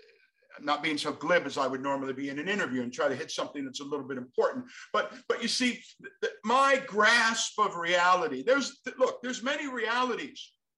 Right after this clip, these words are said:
There's something called consensus reality, which is a lie that we all choose to agree upon. Okay, so this, this is all a lie,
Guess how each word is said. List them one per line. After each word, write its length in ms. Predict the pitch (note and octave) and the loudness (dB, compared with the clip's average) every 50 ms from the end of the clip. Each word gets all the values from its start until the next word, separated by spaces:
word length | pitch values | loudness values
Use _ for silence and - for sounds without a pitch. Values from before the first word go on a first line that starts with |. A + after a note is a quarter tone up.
| _ _ _ - | _ _ _ -8
There's 180 | - G3+ G#3 - | -8 -6 -2 0
something 320 | C4 B3+ B3 - B3+ A#3+ | 0 0 0 -2 -6 -6
called 300 | - A3 A#3 A#3 A#3 A#3 - - | -6 -4 -2 -4 -4 -4 -8 -2
consensus 840 | - C4 B3+ A3+ - - - C4 C#4+ C#4 - - C4 B3 - - | 0 2 2 2 2 4 4 4 4 4 2 0 0 0 -2 -4
reality, 580 | - G#3 F#3+ E3+ D#3+ D3 C3 B2 A#2+ G#2+ G2 F#2 - _ _ _ _ _ _ _ | -2 2 2 2 4 2 0 -2 -4 -8 -10 -12 -16 _ _ _ _ _ _ _
which 180 | - G#3 G#3+ A#3 | -4 -4 -2 -2
is 140 | A#3+ - - | -2 0 2
a 40 | G#3+ | 0
lie 460 | F#3 F3+ F#3 G#3+ A3+ A#3+ A#3+ B3 A#3+ G#3 | 2 2 4 4 6 6 6 6 6 4
that 180 | A#3 A3+ - G3 | 2 0 -2 -4
we 140 | G#3+ A3 | -2 2
all 240 | A3 G#3 G#3 G#3 G#3 | 6 6 6 6 4
choose 420 | G#3 - B3+ B3+ B3 A#3+ A3 - - | 2 -2 -2 -2 -4 -4 -6 -8 -4
to 140 | - B3 | -2 -2
agree 380 | C4+ B3 F3+ F#3 C4 E4+ F4 E4 | -2 -2 -2 -4 -2 2 4 6
upon. 320 | - - - - F#3 C#3+ A#2 - - _ _ _ _ _ _ _ _ _ _ _ _ _ _ _ _ _ _ _ _ _ _ _ _ _ _ _ _ _ _ _ - | 4 6 6 4 4 4 2 0 -6 _ _ _ _ _ _ _ _ _ _ _ _ _ _ _ _ _ _ _ _ _ _ _ _ _ _ _ _ _ _ _ -6
Okay, 200 | F#3+ A#3+ B3 A3+ | 0 0 2 2
so 180 | A3+ - B3+ A#3 | 4 4 4 4
this, 320 | A3+ C#4 C4+ - - - | 4 2 -2 -4 -6 -8
this 180 | - D4 C#4 B3 | -8 -8 -8 -6
is 140 | C4 G#3 B3 | -4 0 2
all 320 | B3+ B3 A3+ G3 E3 D#3+ | 4 4 4 2 2 0
a 60 | D#3+ | 0
lie, 560 | G3 A#3 B3+ A3+ F#3+ E3+ D3+ D#3 F3 G#3+ A#3 | -2 -2 0 0 0 0 0 0 0 -2 -2